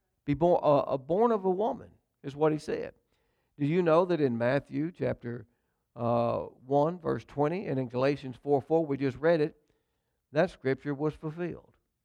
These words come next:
So not only are there forty-four references here, or prophetic words about the Messiah, Jesus, coming, there's also multitudes of scriptures that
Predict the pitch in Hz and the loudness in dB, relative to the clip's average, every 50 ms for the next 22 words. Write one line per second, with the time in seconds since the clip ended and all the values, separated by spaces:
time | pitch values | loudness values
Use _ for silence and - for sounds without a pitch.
0 | _ _ _ _ _ _ _ _ _ _ _ _ _ _ - 190 196 226 247 240 | _ _ _ _ _ _ _ _ _ _ _ _ _ _ -2 0 2 4 4 4
1 | 226 226 220 214 208 202 180 175 151 160 143 139 - 220 240 214 294 - - - | 4 4 6 6 6 6 6 6 6 4 2 2 2 4 4 4 4 2 -2 0
2 | 175 175 170 156 143 139 147 170 180 170 - 151 135 - 131 127 117 123 123 113 | 4 4 6 4 4 4 2 2 2 2 0 -6 -4 -4 -4 -6 -4 -4 -6 -6
3 | 107 110 135 147 - _ _ _ _ _ _ - 135 - 131 123 - 175 185 175 | -4 -4 -6 -8 -10 _ _ _ _ _ _ -2 -2 -2 -4 -2 2 2 2 4
4 | 180 - - 143 156 180 180 170 143 131 139 127 139 151 151 - - - 143 139 | 2 -2 0 0 2 2 2 2 2 -2 -2 2 2 2 2 2 0 -4 -6 -6
5 | 139 - - 180 180 165 143 123 120 120 120 135 160 160 151 120 107 92 - - | -6 -4 -2 0 0 2 0 0 -2 -4 -2 -2 -2 -2 -2 -8 -14 -18 -18 -6
6 | - 165 165 151 117 95 - 104 _ _ _ _ _ _ _ _ _ _ _ _ | -4 -2 -2 -2 -4 -8 -18 -20 _ _ _ _ _ _ _ _ _ _ _ _
7 | _ 135 127 156 170 185 165 - - 143 139 139 135 127 127 - _ _ _ _ | _ -4 2 2 2 2 2 0 0 2 2 4 2 0 -2 -8 _ _ _ _
8 | _ _ - 123 151 185 208 190 - 139 - - 156 151 135 135 127 113 - - | _ _ -2 4 6 6 6 4 2 -4 -2 2 2 2 2 0 -6 -8 -8 -4
9 | _ 202 226 233 233 - - 110 101 107 139 147 _ _ _ _ _ _ _ _ | _ 4 4 4 2 -2 -14 -16 -14 -14 -16 -18 _ _ _ _ _ _ _ _
10 | _ _ _ _ _ _ _ _ _ _ _ _ _ _ 143 160 160 156 | _ _ _ _ _ _ _ _ _ _ _ _ _ _ 4 4 4 4